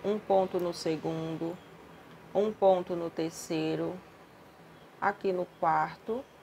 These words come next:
e no quinto. Faço uma corrente e no segundo quadradinho eu vou fazer o leque de novo. Primeiro os três pontos altos,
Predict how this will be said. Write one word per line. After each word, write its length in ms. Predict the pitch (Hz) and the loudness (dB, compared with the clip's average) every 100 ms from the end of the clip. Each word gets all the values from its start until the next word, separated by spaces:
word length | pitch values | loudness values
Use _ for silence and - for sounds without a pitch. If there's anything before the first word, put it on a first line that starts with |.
| - - - | -20 -20 -4
e 80 | 202 | -2
no 180 | 220 226 | 0 -4
quinto. 640 | - 180 147 143 - 147 147 - - - - - - - - - - | -4 -4 -4 -8 -10 -12 -14 -20 -20 -20 -20 -20 -20 -20 -20 -20 -4
Faço 480 | - 156 139 - - - | 2 2 2 -4 -10 -4
uma 300 | 196 220 202 | -2 0 -2
corrente 840 | 196 175 160 156 151 165 - 196 - - - - - - | -2 -4 -4 -6 -6 -8 -8 -10 -10 -18 -20 -20 -20 -6
e 300 | 175 196 214 - - - - | -2 -2 -4 -10 -20 -14 -4
no 120 | 185 | -2
segundo 540 | - 190 175 202 240 | 0 0 2 0 -2
quadradinho 880 | 240 214 190 190 175 165 160 165 254 - - - - - - - - | 0 0 4 2 2 -4 -4 -6 -8 -12 -20 -20 -20 -20 -20 -20 -6
eu 120 | 165 | -4
vou 140 | 165 175 | -2 -2
fazer 400 | 175 170 160 170 | -2 -2 -2 0
o 100 | 180 | 2
leque 360 | 160 170 - | 2 0 -4
de 160 | 180 214 | -4 -2
novo. 320 | 220 143 131 - - - - | 0 -2 -4 -12 -20 -20 -6
Primeiro 520 | 170 170 165 160 160 - | -4 -2 -2 -2 -4 -6
os 180 | 160 - | -8 -6
três 320 | 160 156 - | -6 -4 -6
pontos 460 | - 147 156 180 | -6 -6 -6 -2
altos, 800 | 190 185 190 208 254 285 - - | 0 2 2 0 -4 -8 -10 -18